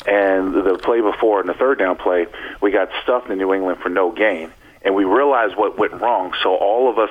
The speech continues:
collectively as an offensive line, as an offensive unit, were looking to John Gruden and say, "Yo, just run the same play again. We'll get the first down. We'll put this game away. We'll beat New England in New England on the, on the Tuck Rule day." And he chose to punt, and we never got the ball back offensively after that.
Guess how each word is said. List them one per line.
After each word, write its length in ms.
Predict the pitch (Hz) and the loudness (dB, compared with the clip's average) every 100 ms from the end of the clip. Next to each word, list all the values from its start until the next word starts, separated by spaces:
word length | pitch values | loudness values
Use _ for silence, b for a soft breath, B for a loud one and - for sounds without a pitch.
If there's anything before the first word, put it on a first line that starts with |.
| - | 0
collectively 600 | 92 104 107 90 87 90 | 0 0 0 0 2 2
as 100 | 85 | 0
an 100 | 87 | -2
offensive 400 | 92 98 92 90 | -2 -2 -2 0
line, 220 | 92 92 | 0 0
as 140 | 82 | 0
an 60 | 95 | 0
offensive 360 | 92 87 - 85 | 0 -2 -6 -2
unit, 260 | 127 101 B B B - | 0 0 B B B -2
were 100 | 90 | 0
looking 380 | 98 123 120 98 | 2 0 -2 -2
to 100 | 101 | -2
John 380 | 107 104 95 | 0 0 -2
Gruden 180 | 110 117 | 0 0
and 120 | 92 - | 0 0
say, 160 | - | 2
"Yo, 160 | 139 92 | 0 0
just 180 | 110 - | -4 -2
run 140 | 135 | -2
the 120 | 139 | 0
same 180 | 156 143 | -2 -2
play 200 | 143 120 | 0 0
again. 260 | 104 151 165 | 0 -2 0
We'll 120 | 185 | -2
get 200 | 180 - | -2 -2
the 60 | |
first 320 | - 123 120 - | -2 -2 -2 0
down. 260 | 104 101 B B B | 0 0 B B B
We'll 100 | - | -4
put 240 | - 117 - | -2 -2 0
this 140 | 104 - | -2 0
game 180 | 107 | 0
away. 320 | 104 92 95 92 B B - | 2 2 0 -2 B B -2
We'll 160 | 95 | 0
beat 300 | - 117 - | 0 -2 -2
New 160 | 107 107 | 0 2
England 340 | 104 95 95 | 2 0 0
in 140 | 104 117 | 0 2
New 160 | 104 | 2
England 300 | 98 95 92 | 2 0 2
on 120 | 92 95 | 2 2
the, 80 | |
on 160 | - 95 | 0 0
the 80 | 87 | -2
Tuck 260 | 123 101 | -2 -2
Rule 120 | 82 82 | 0 0
day." 180 | 78 - B B B - | -2 -4 B B B -2
And 240 | 98 95 | 0 0
he 160 | 90 123 | 0 0
chose 280 | - 101 - | 2 0 -2
to 60 | 90 | -4
punt, 280 | - 101 - - - _ - | -2 -4 -6 -20 -20 _ -4
and 100 | 92 | 0
we 80 | |
never 200 | 107 101 | 2 2
got 120 | 101 92 | 0 0
the 60 | |
ball 220 | 104 101 | 0 0
back 240 | 95 82 90 | 0 -2 -4
offensively 540 | 87 98 92 82 85 | -2 -2 -2 0 0
after 260 | 87 - 78 | 0 0 0
that. 220 | 64 | 0